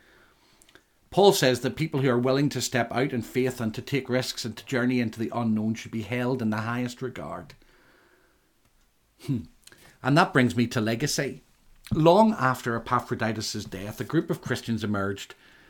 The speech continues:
He seemed to have been inspired by his life and his reputation. They were known as the Parabolani, which is based on the Greek word for risking his life in Philippians two thirty.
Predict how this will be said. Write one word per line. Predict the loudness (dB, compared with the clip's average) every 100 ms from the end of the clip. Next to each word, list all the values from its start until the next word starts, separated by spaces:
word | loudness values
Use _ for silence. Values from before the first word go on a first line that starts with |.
| -20 _ _
He | -4
seemed | 2 4 6
to | 4
have | 4
been | 4 2
inspired | 2 -2 -4 -2 -2 -2 -4 -4
by | -4
his | -4 -4 -4
life | -4 -4 -4 -6 -8
and | -4 -4
his | -4 -6
reputation. | -8 -8 -12 -10 -10 -10 -12 -14 _ _ _ _ _ _ _ _
They | 0 4
were | 4
known | 4 4 4
as | 2 -2
the | -4
Parabolani, | -4 -2 2 2 2 0 2 2 0 -2 -8 _ _ _ _ -10
which | -2
is | -2 0
based | 0 0 0
on | 0
the | 0
Greek | 0 -2 -2 -4
word | -4 2 2 2
for | -2 -2
risking | -2 -4 -2 -2
his | -2 -2
life | -4 -4
in | -4
Philippians | -4 -6 -6 -8 -8
two | -8 -8
thirty. | -6 -8 -10 -14